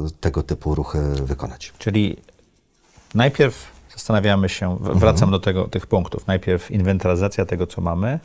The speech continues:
Speaker 1: Mhm.
Speaker 2: potem osoby, które, e, chcemy włączyć i tu były cztery różne punkty.
Speaker 1: Tak, i
Speaker 2: Co
Speaker 1: możemy
Speaker 2: dalej?
Speaker 1: w to zaangażować.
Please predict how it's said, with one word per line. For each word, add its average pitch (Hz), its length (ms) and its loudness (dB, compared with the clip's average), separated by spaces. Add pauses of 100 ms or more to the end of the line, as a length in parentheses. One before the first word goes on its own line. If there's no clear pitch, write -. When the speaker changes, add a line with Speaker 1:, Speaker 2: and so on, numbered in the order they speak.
Speaker 1:
Mhm. 90 340 2 (220)
Speaker 2:
potem 110 440 2 (280)
osoby, 104 680 2 (120)
które, 95 520 0 (240)
e, 92 40 -4
chcemy 92 320 0
włączyć 90 440 0
i 95 60 -4
tu 95 120 0
były 92 200 4
cztery 98 320 2
różne 87 320 0
punkty. 127 580 0 (160)
Speaker 1:
Tak, - 340 -6
i 113 40 4
Speaker 2:
Co 113 60 6
Speaker 1:
możemy 123 200 8
Speaker 2:
dalej? 120 100 4
Speaker 1:
w - 40 -2
to 113 100 4
zaangażować. 90 680 0